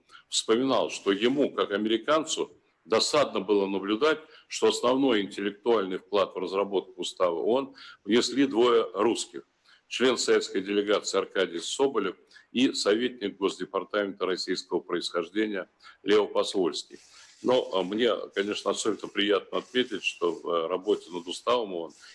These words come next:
и над всеми документами семьи оон принимали участие активные два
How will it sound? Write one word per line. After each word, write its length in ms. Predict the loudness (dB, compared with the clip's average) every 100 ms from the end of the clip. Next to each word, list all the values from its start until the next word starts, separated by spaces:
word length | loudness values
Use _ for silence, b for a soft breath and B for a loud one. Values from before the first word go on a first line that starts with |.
| B
и 40 | -4
над 140 | -4
всеми 260 | -2 -4 -4
документами 640 | -10 -10 -6 -6 -6 -12
семьи 540 | -10 -10 -12 -12 -14 -14 b b b
оон 240 | 0 0 0
принимали 500 | -6 -4 -4 -4 -4
участие 500 | -6 -4 -4 -4 -10
активные 400 | -8 -8 -8 -10
два 360 | -4 -2 -2